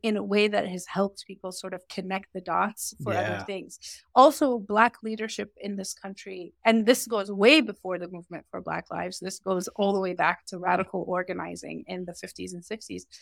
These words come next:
Speaker 1: has always been clear on the question of Palestine as a solidarity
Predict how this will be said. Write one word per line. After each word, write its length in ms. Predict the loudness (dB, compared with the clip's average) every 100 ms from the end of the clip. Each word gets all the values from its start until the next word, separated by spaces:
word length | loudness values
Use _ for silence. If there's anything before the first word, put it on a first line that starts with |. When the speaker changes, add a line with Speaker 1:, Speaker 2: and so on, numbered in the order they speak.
| _
Speaker 1:
has 180 | 6 6 4
always 420 | 2 4 4 2
been 200 | -4 -8 -10
clear 420 | -12 -10 -10 -8
on 120 | -10
the 80 | -10
question 360 | -12 -12 -10 -14
of 140 | -10
Palestine 600 | -6 -4 -6 -10 -12 -14 -18 -20 _ 2
as 340 | 6 6 4 -2
a 60 | -6
solidarity 680 | -4 -6 -8 -8 -10 -12